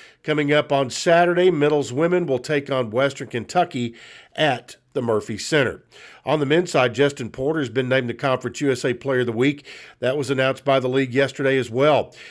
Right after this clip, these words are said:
He averaged twenty-five points, five and a half rebounds, and two and a half assists, while shooting fifty-one point six percent from the floor in a pair of Blue Raider victories.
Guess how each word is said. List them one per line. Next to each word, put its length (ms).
He 200
averaged 300
twenty-five 540
points, 360
five 280
and 80
a 40
half 200
rebounds, 520
and 120
two 180
and 80
a 40
half 240
assists, 520
while 160
shooting 340
fifty-one 640
point 360
six 300
percent 480
from 160
the 80
floor 580
in 120
a 60
pair 380
of 220
Blue 160
Raider 260
victories. 640